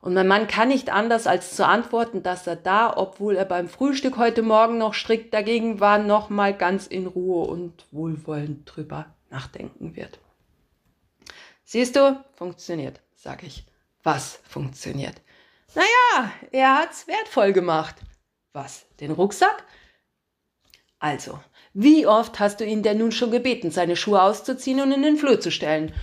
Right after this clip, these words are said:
„Na, ungefähr täglich.“ „Und wie oft macht er es?“ Mein Mann winkt sofort ab, weil man <laughs> über die entsprechende Zahl der erfolgreichen Tage auch eigentlich nur schweigen kann. „Ja, aber jetzt hat es doch endlich verstanden.“ Ja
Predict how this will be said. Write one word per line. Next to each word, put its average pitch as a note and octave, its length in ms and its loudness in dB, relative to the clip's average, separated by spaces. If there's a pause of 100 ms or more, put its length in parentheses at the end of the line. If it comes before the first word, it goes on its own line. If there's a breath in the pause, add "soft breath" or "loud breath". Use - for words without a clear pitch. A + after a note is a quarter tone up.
(380 loud breath)
„Na, C#3+ 180 -14 (460 loud breath)
ungefähr D#3 400 -6
täglich.“ - 480 -6 (440 loud breath)
„Und F#3 200 -10
wie D3+ 100 -4
oft C#3 200 -10
macht G3+ 260 -4
er G#3+ 200 -2
es?“ - 260 -12 (560)
Mein D3+ 180 0
Mann G3 280 2
winkt G3 200 2
sofort E3 460 -4
ab, D#3 260 -2 (380 loud breath)
weil F3+ 160 0
man G3 180 2
<laughs> G#3+ 120 4
über G3+ 120 2
die G3+ 100 2
entsprechende F#3+ 540 -2
Zahl A3+ 280 0
der F3+ 100 6
erfolgreichen F3 640 2
Tage F#3+ 300 -2
auch - 80 0
eigentlich F3 460 -4
nur F#3 280 -6 (120)
schweigen D#3 400 -6
kann. G#2+ 280 -8 (680 soft breath)
„Ja, A#3 160 4
aber C4 120 0
jetzt E4+ 320 2
hat E4 120 0
es E4 120 -2
doch E4 180 4
endlich E4 280 -2
verstanden.“ D#4+ 760 -2 (400)
Ja E3 320 -10